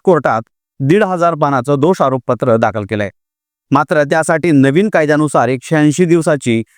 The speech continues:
वेळ असतानाही ऐंशी दिवसातच दोष आरोपपत्र दाखल केल्याने आता शंका उपस्थित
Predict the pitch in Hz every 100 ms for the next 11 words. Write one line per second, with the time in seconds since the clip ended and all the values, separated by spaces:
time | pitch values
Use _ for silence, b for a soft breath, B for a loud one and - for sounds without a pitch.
0 | _ 143 185 180 151 - 196 202 190 170
1 | 156 175 160 190 185 202 180 180 165 139
2 | 131 139 143 127 123 131 117 156 190 117
3 | - b b 190 233 - 202 208 214 175
4 | 160 147